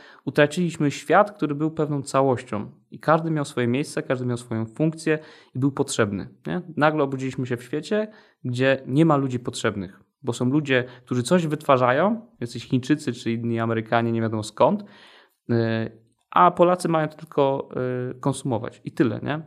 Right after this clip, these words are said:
Nie ma parków, nie ma, y, tych przyzakładowych jakichś tam klubów, nie ma niczego, nie? Ludzie idą na dziesięć godzin do roboty, wracają autem daleko do, do swojej wsi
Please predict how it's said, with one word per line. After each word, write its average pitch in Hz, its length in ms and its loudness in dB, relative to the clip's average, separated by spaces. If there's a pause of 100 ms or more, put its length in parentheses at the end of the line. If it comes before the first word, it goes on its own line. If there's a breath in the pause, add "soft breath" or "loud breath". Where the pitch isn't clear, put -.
Nie 147 220 2
ma 117 380 0
parków, 165 580 2
nie 127 140 0
ma, 117 560 0 (300)
y, 117 60 -10
tych - 480 -8
przyzakładowych 120 720 2
jakichś 113 340 -2
tam 107 320 -2 (540 loud breath)
klubów, 185 480 4 (340 loud breath)
nie 135 100 6
ma 151 100 6
niczego, 127 420 2
nie? 147 180 -2
Ludzie 147 200 0
idą 135 240 -2
na 127 180 2
dziesięć 120 380 -4
godzin 113 340 0
do 113 100 0
roboty, 147 640 0
wracają 117 560 0
autem 107 640 -4
daleko 110 400 0
do, 104 300 -6
do 110 120 -8
swojej 110 260 -4
wsi 170 340 -4